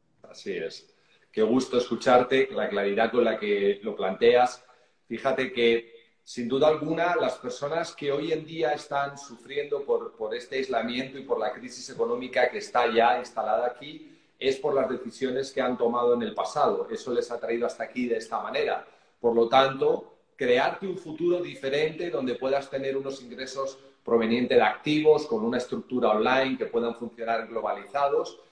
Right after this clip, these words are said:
depende de las decisiones que empieces a tomar hoy en día. Así que lo correcto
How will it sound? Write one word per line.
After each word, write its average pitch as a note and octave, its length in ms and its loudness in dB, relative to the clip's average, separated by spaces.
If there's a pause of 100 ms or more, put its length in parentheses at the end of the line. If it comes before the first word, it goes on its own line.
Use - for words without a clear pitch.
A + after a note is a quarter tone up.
(200)
depende D3+ 520 2
de F3+ 80 2
las D3+ 200 0
decisiones D3+ 640 -6
que B2+ 100 -8
empieces C3+ 420 -4
a B2 80 -4
tomar A#2+ 540 -2
hoy A#2+ 260 -4
en G#2 120 -8
día. G#2+ 240 -6
Así F#2+ 180 -12
que A2 140 -8
lo G#2 160 -10
correcto C#3+ 720 2